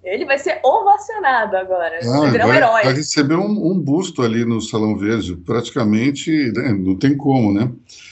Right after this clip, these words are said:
Speaker 2: Mas, é, enfim, é difícil perceber, que eu, por isso que eu acho que o Bolsonaro não, não, não pode ser chamado de burro, porque ele, ele tem certas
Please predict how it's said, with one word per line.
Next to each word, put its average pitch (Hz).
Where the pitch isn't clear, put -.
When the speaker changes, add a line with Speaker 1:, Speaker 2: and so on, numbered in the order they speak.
Speaker 2:
Mas, 185
é, -
enfim, 208
é 208
difícil -
perceber, 160
que 190
eu, 185
por 214
isso 233
que 180
eu 165
acho 143
que 151
o -
Bolsonaro 156
não, 147
não, 135
não 160
pode 185
ser 151
chamado 120
de 104
burro, 113
porque 170
ele, 196
ele 170
tem 185
certas 127